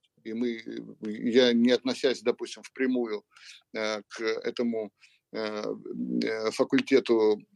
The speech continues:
э, скажем так, режиссуры и операторства, да, то есть, но я, тем не менее, я смотрел эти фильмы, и, э, м, п-, некоторые было очень интересно смотреть. Э, китаец там один вообще показал на ровном месте, с-,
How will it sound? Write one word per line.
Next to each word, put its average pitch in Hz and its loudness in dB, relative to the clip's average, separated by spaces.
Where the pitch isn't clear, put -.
э, 104 -2
скажем 107 0
так, 107 0
режиссуры 110 0
и 104 4
операторства, 110 0
да, 131 0
то 120 -6
есть, - -8
но 117 -4
я, 120 0
тем 117 -8
не 120 -2
менее, 127 0
я 107 2
смотрел 113 -6
эти - -20
фильмы, 135 -4
и, 104 -4
э, 92 -18
м, 101 -6
п-, 104 -16
некоторые 113 -2
было 113 0
очень 107 0
интересно 90 -6
смотреть. 101 -8
Э, 55 -6
китаец 123 2
там 107 -2
один 107 -6
вообще 107 -6
показал 107 -2
на 104 -4
ровном 104 -2
месте, 107 -4
с-, - -12